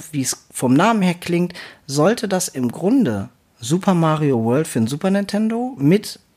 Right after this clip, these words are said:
Super Mario vierundsechzig im Grunde verbinden. Du hattest viele Elemente aus dem klassischen Super Mario vierundsechzig, die ist drei D, aber irgendwie sahen die Welten eher aus wie bei Super Mario World. Also, ähm, eigentlich ein total cooles Spiel. Ich hab's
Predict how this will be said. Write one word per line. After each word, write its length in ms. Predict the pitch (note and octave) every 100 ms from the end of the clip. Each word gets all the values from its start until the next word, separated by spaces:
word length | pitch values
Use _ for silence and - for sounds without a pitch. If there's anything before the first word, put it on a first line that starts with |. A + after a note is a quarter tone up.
| _
Super 300 | C#3+ F#3 F#3
Mario 380 | F#3 F3+ F3+ F3
vierundsechzig 680 | - F#3 F3 F#3+ - - -
im 120 | G#2+
Grunde 240 | A2 A2 A2
verbinden. 580 | A2 G#2+ G#2+ G2+ G2+ - - - -
Du 120 | C3
hattest 280 | E3+ F3+ -
viele 400 | - F#3+ G#3 -
Elemente 600 | E3 E3 E3 E3+ E3 -
aus 300 | C#3+ C#3 -
dem 380 | D3 B2+ B2 - _ -
klassischen 480 | - D#3 D3+ E3 D#3
Super 220 | C#3+ C#3+
Mario 260 | C3+ C3 B2+
vierundsechzig, 680 | - A2 B2 - A3 G#3
die 80 | D3+
ist 200 | C#3 -
drei 140 | B2+ A2
D, 300 | A#2+ F3+ -
aber 220 | D#3 B2
irgendwie 240 | E3+ G3
sahen 220 | F#3 F3
die 140 | F3 E3
Welten 420 | D#3+ F#3 - F3+
eher 280 | D#3+ F3+ D#3
aus 160 | D#3+
wie 60 | E3
bei 140 | E3
Super 280 | D#3+ E3+ E3
Mario 380 | D#3+ D#3+ E3 D3+
World. 380 | D#3+ C#3+ D#2+ - - - - _ _
Also, 400 | C3+ C#3+ C#3+ C#3 -
ähm, 360 | C3+ C#3 C#3 - - - -
eigentlich 300 | E3 G#3 G3+
ein 60 | E3+
total 400 | D3+ - F#3 A#3
cooles 340 | - G3+ F3+
Spiel. 340 | - F3+ G#3+ -
Ich 140 | -
hab's 240 | E3 -